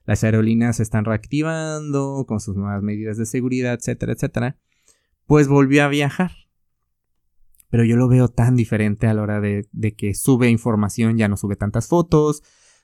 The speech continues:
ya no sube tantas historias, se da más import-, eh, más, am, le da más importancia a disfrutar y sobre todo los lugares a los que va son muy diferentes a los que iba antes, ¿no? Porque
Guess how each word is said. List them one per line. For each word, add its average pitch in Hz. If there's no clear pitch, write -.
ya 110
no 104
sube 104
tantas 113
historias, 151
se -
da 110
más 123
import-, 120
eh, 117
más, 120
am, 110
le 117
da 120
más 120
importancia 117
a 117
disfrutar 127
y 113
sobre 113
todo 123
los 139
lugares 113
a 120
los 107
que 104
va 120
son 127
muy 135
diferentes 110
a 110
los 104
que -
iba 127
antes, 110
¿no? 113
Porque 104